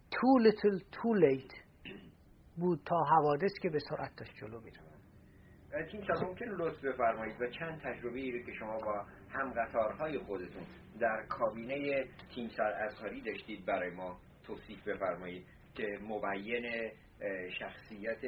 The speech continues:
Speaker 2: سیاسی و نظامی این آدم‌ها باشه،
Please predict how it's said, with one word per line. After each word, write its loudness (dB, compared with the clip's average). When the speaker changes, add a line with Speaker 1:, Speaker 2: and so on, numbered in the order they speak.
Speaker 2:
سیاسی -6
و 2
نظامی -4
این -6
آدم‌ها -8
باشه، -12